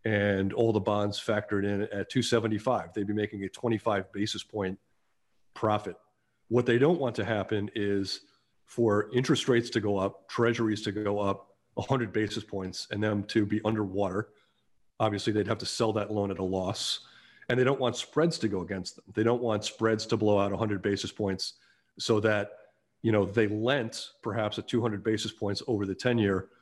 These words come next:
but now they have to borrow in the C M B S market at two hundred and fifty basis points over or three hundred. That would be a losing proposition. So what they do is they go out and hedge this so that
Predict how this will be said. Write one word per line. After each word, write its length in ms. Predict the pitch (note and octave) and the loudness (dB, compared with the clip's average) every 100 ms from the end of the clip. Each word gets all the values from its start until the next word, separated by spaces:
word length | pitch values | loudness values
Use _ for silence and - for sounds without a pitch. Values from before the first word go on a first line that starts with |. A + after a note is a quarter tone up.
| _ _ _ | _ _ _
but 120 | A2+ | -2
now 380 | G#2+ A2 G#2 G2+ - _ _ - | 2 2 2 -2 -8 _ _ -8
they 300 | F#2+ A#2 B2+ | 0 2 4
have 300 | B2 A2 G2+ | 2 0 -2
to 80 | G#2+ | -2
borrow 460 | G#2 A#2 A2+ G2+ | 2 4 4 0
in 120 | G#2 G2 | -2 -4
the 60 | |
C 180 | - A#2+ | 0 0
M 80 | G#2+ | 2
B 100 | G2+ | 0
S 120 | - | -2
market 340 | G2+ F#2+ G2 | -2 -2 -4
at 260 | G2 F#2+ F#2+ - _ _ _ - | -2 -2 -4 -8 _ _ _ 0
two 160 | C3+ | 2
hundred 200 | A#2 G#2 | 4 0
and 100 | G2+ | 0
fifty 240 | D#3 C#3+ G#2+ | 0 2 0
basis 340 | F#2+ F2+ G2+ | -2 -4 -4
points 260 | - F#2+ A2 | -2 -2 0
over 260 | F#2+ F#2 | -2 -2
or 120 | G2+ | -6
three 240 | G2 - A#2 | -2 2 4
hundred. 260 | A2 F2+ - - _ | 4 -2 -12 -20 _
That 240 | A2+ B2 B2 | 0 2 2
would 120 | A#2 | 2
be 80 | A#2+ | 2
a 60 | |
losing 520 | G#2 A#2 D3 B2 A2 | 4 4 4 4 0
proposition. 640 | A2 A2+ G2 G2+ G2+ - - _ _ _ _ _ | 0 -2 -2 -2 -2 -4 -8 _ _ _ _ _
So 160 | - B2+ | 0 4
what 200 | B2 C3 | 4 4
they 140 | A#2 | 2
do 260 | A2 E3+ B2+ | 4 6 6
is 140 | A#2 | 4
they 120 | A#2+ G2+ | 2 0
go 140 | A2 | 2
out 240 | G#2 G#2 | 2 0
and 120 | G2+ F#2+ | -4 0
hedge 320 | B2+ C3+ - | 2 0 0
this 380 | G#2 F#2 - - _ _ _ | -2 -2 -6 -10 _ _ _
so 240 | - C3 A2 | -2 4 4
that 420 | A2+ A2 G#2 - | 6 4 2 -4